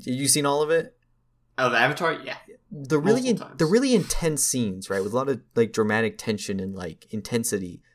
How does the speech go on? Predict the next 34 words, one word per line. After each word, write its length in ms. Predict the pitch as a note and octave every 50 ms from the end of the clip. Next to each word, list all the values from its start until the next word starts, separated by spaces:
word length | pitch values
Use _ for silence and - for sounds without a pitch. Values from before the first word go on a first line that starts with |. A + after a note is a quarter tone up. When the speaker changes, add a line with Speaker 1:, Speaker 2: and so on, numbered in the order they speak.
| _ -
Speaker 1:
between 300 | A2+ - - A#2 A2 G2+
Speaker 2:
Yes. 60 | -
Speaker 1:
characters 540 | A2+ G#2+ G2+ G2 F#2 - - - - - -
and 120 | - -
stuff. 340 | - - - D#2 - - - _ - - _ _ _ _ _ _ _ _ _ _ _ _ _ _ _ -
Is 280 | D3+ G3 A3 A3+ A3 G#3+
that 440 | A3 G#3+ G#3 F#3+ F3 E3 D3+ D3
greater 500 | - - B2 A#2+ B2 C3 C#3+ D3+ E3 D#3+
and, 160 | D#3+ C#3+ B2+ A#2+
like, 300 | A2+ A2 G#2+ - - - - _ -
I 80 | - A#2
don't 140 | A2+ A2 G#2
know, 120 | G2+ G2+
like, 180 | G#2 G#2 G2 F#2+
more 180 | G#2+ G#2+ G#2+ G#2+
intense 460 | G2+ G2 - - A2+ A2 G#2+ G#2 -
and 80 | F#2+ G2
more 100 | G2+ G2+
dramatic 480 | G2 - F#2 G#2 A2 A2 G#2+ G#2+ G#2+
and 100 | G#2+ G2+
more, 360 | G#2 G2+ G2+ G2 G2 F#2+ F#2+ - _ _ _ _ _ _ _ _ _ _ -
you 140 | - A#2+ A2+
know, 320 | G#2 F#2+ F#2+ F#2 F2+ F#2 - _ _ _ _ _ -
just 280 | - G2 F#2 - -
that 180 | - - - - - -
oomph 320 | D3 C#3+ D#3+ E3 - - -
to 200 | - F3+ E3+ E3
it 240 | E3 D#3+ - _ -
than 240 | B2 A#2 G#2+ G2+ - - _ _ _ _ _ _ _ _ _ _ _ _ -
the 80 | A2+
parts 360 | A2 - - C#3 C#3 C#3 - -
in 140 | A2 G#2
this 240 | A2 C#3+ E3 E3 -
movie? 480 | G#3 G#3+ A3 G#3 A3+ A3 A3 A3 -